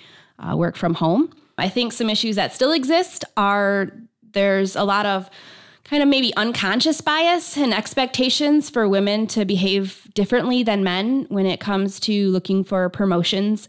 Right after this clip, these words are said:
and leadership. Um, there was a study done by Harvard Business where it showed that both,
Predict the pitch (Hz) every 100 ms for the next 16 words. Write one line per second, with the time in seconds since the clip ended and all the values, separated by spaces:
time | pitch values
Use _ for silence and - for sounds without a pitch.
0 | - 180 170 170 180 202 - 254 277 _
1 | _ - - 175 185 196 202 - 190 196
2 | 185 190 175 170 170 170 196 190 185 190
3 | 185 180 160 - - - - - - 190
4 | 185 180 - - 202 190 185 180 180 208
5 | 208 -